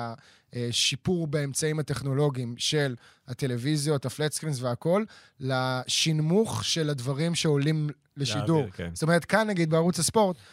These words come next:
Speaker 1: בוא נגיד שאם תלך עשר שנים אחורה, שנות התשעים, או גם תחילת העשור הקודם, פריים היה הדבר הכי קדוש בעולם. זאת אומרת, אם הוא לא מספיק איכותי, אם יש בו רשרוש, אין, לא מראים אותו. לא משנה מה יש שם. אבל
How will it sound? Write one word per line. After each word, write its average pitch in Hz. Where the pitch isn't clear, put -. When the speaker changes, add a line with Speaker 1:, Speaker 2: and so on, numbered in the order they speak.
Speaker 1:
בוא 165
נגיד 180
שאם 156
תלך 170
עשר 180
שנים 156
אחורה, 139
שנות 156
התשעים, 151
או 123
גם 151
תחילת 147
העשור 156
הקודם, 160
פריים 185
היה 143
הדבר 139
הכי 143
קדוש 151
בעולם. 131
זאת -
אומרת, 127
אם 143
הוא 143
לא 196
מספיק 185
איכותי, 156
אם 147
יש 156
בו 165
רשרוש, 160
אין, 180
לא 165
מראים 185
אותו. 165
לא 170
משנה 185
מה 180
יש 170
שם. 120
אבל 160